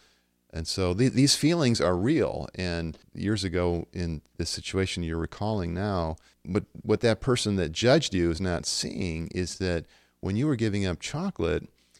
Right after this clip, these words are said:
you were using that to, uh, to, to pray and to, to, you, you would feel the, the loss of, of that, that pleasure, that, that taste, that, that, that energy, that, that s-, just a little piece of chocolate that you might have a-, on a given day.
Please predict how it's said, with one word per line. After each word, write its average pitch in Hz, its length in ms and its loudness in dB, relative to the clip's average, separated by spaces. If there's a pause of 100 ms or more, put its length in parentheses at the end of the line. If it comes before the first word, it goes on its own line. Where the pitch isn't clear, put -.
(120)
you 104 180 0
were 110 100 2
using 120 380 2
that 98 280 0
to, 98 420 -2 (200)
uh, - 120 -10
to, 95 180 -6 (140)
to 117 100 0
pray 127 560 0
and 82 240 -4
to, 85 400 -4 (320)
to, 92 160 -6
you, 104 420 2
you 110 160 0
would 104 120 0
feel 110 880 0
the, 95 120 -2
the 90 180 -2
loss 98 580 4
of, 82 240 -6
of 82 220 -4
that, 85 260 0
that 80 180 0
pleasure, 95 460 -2
that, 78 240 -6
that 73 220 -4
taste, 98 500 0
that, 78 220 0
that, 85 240 0
that 80 260 0
energy, 92 480 -2
that, 80 260 -2 (380)
that 92 240 -2
s-, - 200 -2 (220)
just 113 200 -2
a 104 40 0
little 135 220 8
piece 151 200 4
of 107 60 2
chocolate 123 440 4
that 87 100 2
you 101 140 2
might 101 200 4
have 98 320 4
a-, - 280 -8
on 87 80 -4
a 85 40 -2
given 87 280 -2
day. 76 440 2